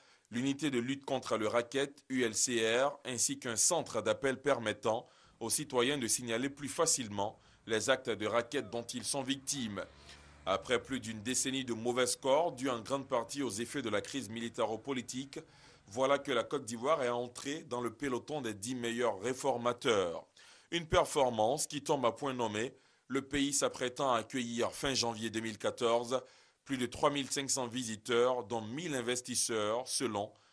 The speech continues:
les prévisions du commissariat général chargé de l'organisation du forum Investir en Côte d'Ivoire.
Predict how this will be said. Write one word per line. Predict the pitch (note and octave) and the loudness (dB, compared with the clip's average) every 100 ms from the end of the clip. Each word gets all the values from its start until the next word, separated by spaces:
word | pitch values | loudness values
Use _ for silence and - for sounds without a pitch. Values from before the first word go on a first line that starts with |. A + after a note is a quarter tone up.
| _ | _
les | G#2+ A2 | -4 -2
prévisions | - D3 A#2 A2 C3+ | -2 -4 -2 -4 -4
du | A2+ | -6
commissariat | G#2 A#2+ A#2 A#2+ A2 A2 | -6 -4 0 0 0 0
général | G2 C3 A2 F#2+ F#2+ G2 G#2 _ _ | -2 -2 0 2 2 2 -2 _ _
chargé | - D3+ C3 A2 G#2 | 2 4 4 2 -2
de | G#2 | 2
l'organisation | B2 A2 G#2+ G#2+ G2+ F#2+ B2+ G#2+ | 2 2 -4 -2 -2 -2 -4 -4
du | F#2+ | -6
forum | - B2+ F#2+ G2 A2+ A#2+ _ _ _ | -2 0 4 2 2 -8 _ _ _
Investir | D3+ B2+ A#2 - A#2 G2 G2+ G#2+ _ _ - | 0 2 2 0 -4 -4 -6 -8 _ _ -6
en | A2+ | -2
Côte | - G#2+ | 0 -2
d'Ivoire. | G2 C#3+ A#2+ G#2+ F2+ D2+ - | 0 2 8 8 8 2 -6